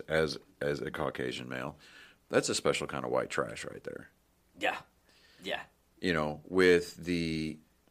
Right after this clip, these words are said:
Speaker 1: there, I said it again, with the, with, with the,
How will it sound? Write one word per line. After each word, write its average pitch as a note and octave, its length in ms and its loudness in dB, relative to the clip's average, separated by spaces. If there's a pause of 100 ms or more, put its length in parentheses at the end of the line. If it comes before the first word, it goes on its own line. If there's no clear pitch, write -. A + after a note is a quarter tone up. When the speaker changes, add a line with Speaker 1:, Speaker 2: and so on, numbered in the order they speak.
(280)
Speaker 1:
there, - 140 -16
I - 40 -14
said - 220 -10
it C#2 80 -14
again, - 200 -16 (280)
with - 260 0
the, E2+ 340 0 (1600)
with, G2 160 0 (160)
with E2+ 200 -4
the, - 100 -10